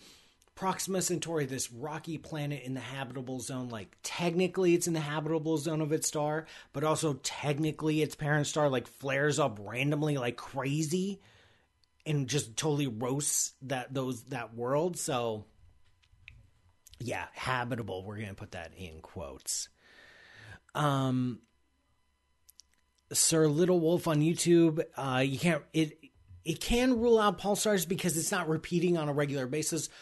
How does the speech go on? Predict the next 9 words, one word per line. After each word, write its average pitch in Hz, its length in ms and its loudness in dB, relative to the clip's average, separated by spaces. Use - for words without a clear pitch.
Um, 127 440 -4
it's 160 160 -2
also 170 260 2
at, 151 160 2
uh, 135 220 -4
different 151 400 -4
frequencies 127 560 -4
that 104 180 -12
pulsars 110 640 -6